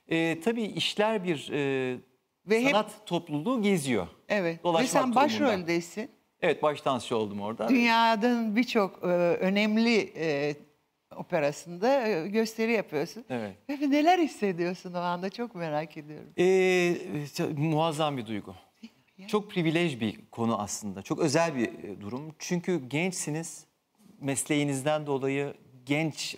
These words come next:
Speaker 1: olarak yürütmeniz gereken bir sanat dalıyla uğraşıyorsunuz. Ve aynı zamanda da çok değer verilen bir alanda tutuluyorsunuz. E, Fransız Devlet Balesi baş dansçılığı. E, bir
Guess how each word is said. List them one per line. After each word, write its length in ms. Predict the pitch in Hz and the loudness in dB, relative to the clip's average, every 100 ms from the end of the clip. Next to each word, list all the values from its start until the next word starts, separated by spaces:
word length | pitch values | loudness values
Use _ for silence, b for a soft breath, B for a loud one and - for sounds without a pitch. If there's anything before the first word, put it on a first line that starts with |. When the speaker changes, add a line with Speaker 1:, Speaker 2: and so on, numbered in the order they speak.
| - - | -16 -2
Speaker 1:
olarak 400 | 131 127 120 127 | 0 2 -2 -4
yürütmeniz 480 | 120 110 131 123 117 | -8 -6 -4 -4 -2
gereken 420 | 117 110 117 113 | -4 -2 -4 -4
bir 40 | |
sanat 340 | 104 123 123 - | -4 -6 -6 -6
dalıyla 280 | 113 110 104 | -6 -6 -6
uğraşıyorsunuz. 680 | 104 95 104 104 131 196 b b b b b 156 | -8 -10 -12 -14 -14 -16 b b b b b -2
Ve 80 | |
aynı 260 | 160 208 196 | 2 2 0
zamanda 480 | 165 147 143 143 151 | 0 0 0 0 0
da 200 | 220 226 b b _ _ | -2 -4 b b _ _
çok 280 | - 214 214 | -2 -2 0
değer 340 | 156 156 165 | 0 2 2
verilen 480 | 143 123 127 202 240 - _ - | 0 0 0 -2 -4 -10 _ -6
bir 240 | 151 160 | -2 2
alanda 500 | 156 147 151 147 131 - | 2 2 0 0 -2 -6
tutuluyorsunuz. 800 | - 131 117 104 - 107 98 - b b b b | -10 -6 -4 -4 -6 -14 -16 -20 b b b b
E, 200 | 139 135 | -4 -2
Fransız 320 | 131 151 143 - | 0 -2 -2 -2
Devlet 260 | 151 147 | -2 0
Balesi 300 | 139 127 156 | -2 -2 -2
baş 240 | 139 123 - | -2 -2 -4
dansçılığı. 500 | 110 - 104 92 92 - _ _ _ b b b b _ | -6 -6 -10 -12 -12 -18 _ _ _ b b b b _
E, 80 | 147 147 147 143 139 139 139 131 - - _ _ _ | -2 0 0 0 0 0 -2 -4 -8 -18 _ _ _
bir 420 | 131 185 269 285 | -8 -2 0 2